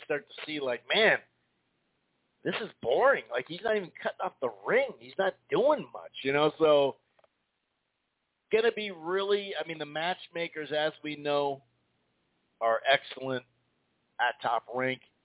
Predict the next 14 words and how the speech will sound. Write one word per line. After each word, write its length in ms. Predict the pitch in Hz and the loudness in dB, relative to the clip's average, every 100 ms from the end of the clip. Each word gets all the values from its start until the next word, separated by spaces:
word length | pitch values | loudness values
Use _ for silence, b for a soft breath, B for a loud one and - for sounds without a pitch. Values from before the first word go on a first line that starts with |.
| _ | _
They 120 | 107 101 | -14 -6
know 220 | 113 123 | -2 2
how 120 | 135 | 4
to 80 | 131 | 4
develop 580 | 120 117 123 123 123 120 | 2 0 4 4 2 0
you. 160 | 127 120 | 0 0
They 140 | 101 | -2
know 160 | 95 104 | -4 0
how 100 | 131 | 2
to 120 | 131 | 0
get 180 | 120 127 - | -4 -8 -8
you 80 | 117 | -10
to 80 | - | -12
stages. 560 | - 123 123 117 123 | 2 4 4 2 -2